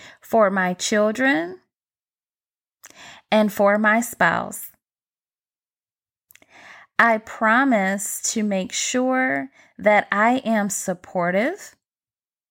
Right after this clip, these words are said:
I am loving, and I am caring in every way, that I respect my spouse, and I respect myself.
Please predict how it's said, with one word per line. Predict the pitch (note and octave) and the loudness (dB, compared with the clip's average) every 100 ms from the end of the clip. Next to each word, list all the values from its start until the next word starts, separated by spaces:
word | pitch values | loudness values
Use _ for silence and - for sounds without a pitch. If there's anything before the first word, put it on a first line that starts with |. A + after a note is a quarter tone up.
| _ _ _ _ _ | _ _ _ _ _
I | A3+ A3+ | 2 2
am | G#3 G#3 F#3+ F3+ | 0 -2 -4 0
loving, | F3 F3 G3+ A#3+ D4 E4+ _ _ _ _ _ _ _ _ _ _ _ _ _ | 0 0 -2 -2 -4 -8 _ _ _ _ _ _ _ _ _ _ _ _ _
and | A3+ A#3 | 0 4
I | A#3 A#3 | 4 2
am | A3+ | 0
caring | A3 - B3+ B3 G#3+ F3+ F#3 | -4 -4 0 0 0 -2 -4
in | F#3 - - | -6 -4 0
every | F#3+ F#3+ G3+ | 0 0 -4
way, | F#3 E3+ E3 - G#3 G3+ _ _ _ _ _ _ _ _ _ _ _ - | 0 0 0 -2 -8 -14 _ _ _ _ _ _ _ _ _ _ _ 0
that | G3+ G3 | 2 4
I | G3+ G3 | 2 2
respect | F#3+ F#3 - - B3 B3 | 0 -4 -2 2 2 2
my | B3 A#3 | 0 0
spouse, | A#3 - G3+ G3 G3 G3 - - - _ _ _ _ _ _ _ _ | 0 -2 0 2 0 -4 -8 -12 -18 _ _ _ _ _ _ _ _
and | G3 F#3+ | 0 2
I | F#3+ | 2
respect | F#3+ F#3+ - - G#3 G#3+ - - | 0 -2 -6 0 2 2 -4 -10
myself. | F#3+ F3 E3+ - F3+ G3+ E3+ D#3+ - | -4 -4 -6 -4 0 0 -2 -8 -20